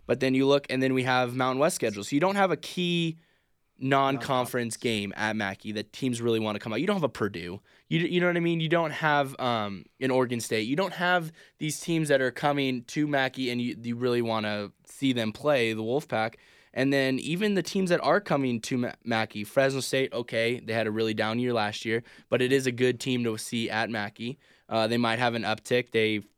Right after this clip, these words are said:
Speaker 1: got rid, or he stepped down, their head coach
Speaker 2: Yeah.
Speaker 1: stepped down. And, um, so they have a new program coming in at Fresno State, kinda be a rebuilding wheel-, year. But then you got San Diego State. That'll be a great game as well coming to Mackey. Utah State,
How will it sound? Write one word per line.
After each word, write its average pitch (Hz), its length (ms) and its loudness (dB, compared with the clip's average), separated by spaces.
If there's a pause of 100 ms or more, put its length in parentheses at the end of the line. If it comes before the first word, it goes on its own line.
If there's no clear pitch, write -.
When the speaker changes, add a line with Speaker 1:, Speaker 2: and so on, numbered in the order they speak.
(280)
Speaker 1:
got 113 220 2
rid, 113 300 0
or 120 220 2
he 117 180 -4
stepped 123 320 0
down, 120 340 0
their 113 140 -4
head 117 180 -4
coach 117 200 -2
Speaker 2:
Yeah. - 40 -8
Speaker 1:
stepped 127 200 -8
down. 117 280 -4 (400)
And, 117 300 2
um, 104 380 2
so 117 140 0
they 117 80 2
have 113 120 2
a 113 40 -2
new 135 460 2 (140)
program 139 460 2
coming 127 240 -4
in 127 100 -4
at 113 100 -6
Fresno 127 320 0
State, 143 460 0
kinda 120 180 -2
be 117 140 0
a 113 80 0
rebuilding 117 500 -2
wheel-, 117 180 -2 (120)
year. 139 360 0 (420)
But 131 120 2
then 160 120 4
you 151 60 0
got 143 140 4
San 156 200 0
Diego 156 180 2
State. 160 300 2
That'll 127 180 2
be 135 140 2
a - 40 0
great 127 280 0
game 123 220 -2
as 110 160 -6
well 120 280 2
coming 143 280 -4
to 139 40 -2
Mackey. 147 520 -2 (320)
Utah 175 500 2
State, 185 460 0